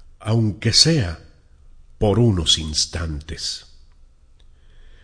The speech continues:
Mas como el conjunto de toda esa liturgia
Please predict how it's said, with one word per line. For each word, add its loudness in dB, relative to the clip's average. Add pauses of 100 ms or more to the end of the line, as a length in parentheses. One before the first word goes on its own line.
(180)
Mas 0
como 2
el 2
conjunto 2
de 4
toda 0
esa 0
liturgia -2